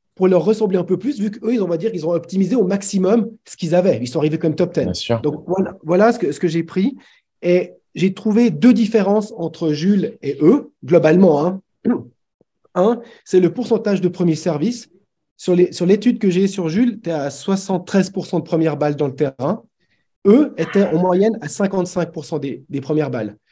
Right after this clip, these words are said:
Speaker 1: Donc, Hewitt, Chang, Simon, Simon peut-être pas en fin de carrière, mais au milieu de carrière, c'est des gens qui jouaient, qui voulaient prendre beaucoup de risques en première balle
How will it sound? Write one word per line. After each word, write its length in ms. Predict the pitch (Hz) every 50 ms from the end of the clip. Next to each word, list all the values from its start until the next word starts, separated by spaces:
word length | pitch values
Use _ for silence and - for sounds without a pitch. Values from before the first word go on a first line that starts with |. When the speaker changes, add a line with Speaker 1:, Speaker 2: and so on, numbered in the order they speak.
| _ -
Speaker 1:
Donc, 160 | 147 139 143 -
Hewitt, 480 | 165 165 208 214 247 262 254 254 - -
Chang, 300 | - 220 208 220 240 233 185 - - _ _
Simon, 460 | - - - 202 202 196 190 220 240
Simon 300 | 208 - - 240 254 247
peut-être 180 | 254 220 214 220
pas 100 | - 269
en 60 | 247
fin 140 | - 240 220
de 60 | 196
carrière, 360 | - 208 170 160 151 135 123
mais 160 | 143 156 156
au 100 | - 156
milieu 280 | 170 196 226 214 240 220
de 40 | -
carrière, 400 | - 196 180 180 180 208 233 233 - _ _ _ _
c'est 120 | - - 175
des 120 | 175 190
gens 160 | 180 214 233
qui 160 | - - 185
jouaient, 340 | 147 147 165 190 190 190 - -
qui 140 | - 180
voulaient 160 | 156 156 196 202
prendre 240 | 202 - 170 156
beaucoup 300 | 147 170 285 277 262 254
de 40 | 190
risques 220 | - 233 240 - 208
en 60 | 185
première 380 | 190 - 185 180 175 175 160
balle 340 | 147 151 165 190 240 247 254